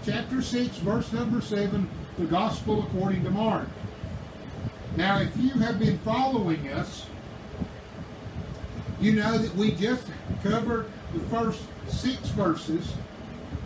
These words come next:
and it was the rejection of Jesus by his hometown people of Nazareth. Now, if that would have been any one of us, we would have been rejected, and we would have been depressed and frustrated.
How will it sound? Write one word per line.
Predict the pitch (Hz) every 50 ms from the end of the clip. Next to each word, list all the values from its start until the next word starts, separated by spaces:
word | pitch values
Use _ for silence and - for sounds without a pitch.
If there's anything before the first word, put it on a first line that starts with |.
| - - - - - - - - - - 196
and | 185 190
it | 214 247 240
was | 247 226 190
the | 175 220 214
rejection | 214 214 208 180 156 185 214 220 220 - - - 202 196 175
of | 165 156
Jesus | - 170 180 175 170 - - 135 127 -
by | - - 156 160 170 160
his | 151 165 170 170 160 156
hometown | - 175 196 202 202 196 190 - - 185 185 185 185 -
people | - 175 180 - - 190 180 175
of | 165 175
Nazareth. | 190 185 185 - 160 - - - - - - - - - - - - - - - - - - - - - - - - - - - - - 151 151
Now, | 165 170 175 180 180 175 175 175
if | 180 185 185 -
that | 185 208 226 285 285 254
would | 269 269 269 262 202
have | 196 214 214 175
been | 202 214 202 196 196
any | 220 240 247 240
one | 233 233 240 247 240
of | 220 214
us, | 202 160 - - - - - - - - - - - - - - - - - - - - - -
we | 156 175 214 247 247
would | 240 233 226 208 196
have | 185 196 190 180 170
been | 202 202 185 175 165
rejected, | 160 165 156 - - - 185 208 226 - - - - 254 254 247 202 - - - - - -
and | - 160 170
we | 196 226
would | 226 220 202
have | 185 165
been | 180 190 185 170
depressed | 156 160 - - 175 214 240 247 254 - - -
and | 175 165 156 -
frustrated. | 214 233 247 247 - - 226 233 240 240 233 247 247